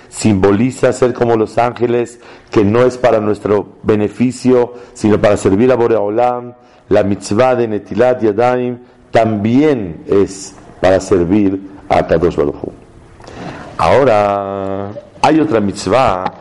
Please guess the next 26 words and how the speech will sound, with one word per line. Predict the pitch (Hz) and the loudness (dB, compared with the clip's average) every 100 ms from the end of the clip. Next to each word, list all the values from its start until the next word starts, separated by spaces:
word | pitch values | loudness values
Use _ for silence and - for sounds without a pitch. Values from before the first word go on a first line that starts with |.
| - - | -20 -8
que | - - | -4 0
trae | 127 139 | 2 2
la | 107 | 0
Gemara, | 101 98 110 123 104 101 - - - - - | -2 -2 -2 -2 -4 -10 -16 -20 -20 -20 -6
una, | 120 127 120 | 0 0 0
una, | 131 127 | -2 -2
una | 127 131 | -2 -2
halajá | 113 - 123 | -2 -4 -6
muy | 117 120 | -6 -10
importante. | 117 104 90 98 85 - - - - - - | -8 -6 -4 -4 -4 -8 -20 -20 -20 -20 -6
Hay | - 170 | 0 2
un | 202 | 0
pasuk | - 127 - 156 156 - | 0 -4 -2 -2 -2 -4
que | - 123 | -2 0
dice, | 139 135 107 95 98 - 233 - - - 98 | 0 0 -2 -2 -6 -12 -14 -14 -12 -6 -2
"Lo | 120 175 196 | 0 2 0
tojelú | 160 104 123 120 120 143 160 202 - - - - | -2 -2 -2 -2 0 -2 -2 -6 -14 -20 -20 -4
al | 104 104 | 0 0
Adam". | 101 107 95 80 - - - - - - - - - - - - - - - - - - | 0 -2 -2 -6 -14 -20 -20 -20 -20 -20 -20 -20 -20 -20 -20 -20 -20 -20 -20 -20 -16 -2
"Lo | 139 220 | 0 2
tojelú | 214 180 156 156 170 | 0 0 0 0 0
al | 147 | -2
Adam". | 127 113 101 - - | -2 -6 -8 -12 -8
No | 160 214 214 | -2 -2 0
puedes | 185 202 202 226 240 - - - - - - - - | 0 2 2 0 -4 -10 -16 -20 -20 -20 -20 -20 -16
Co-, | - - | -10 -10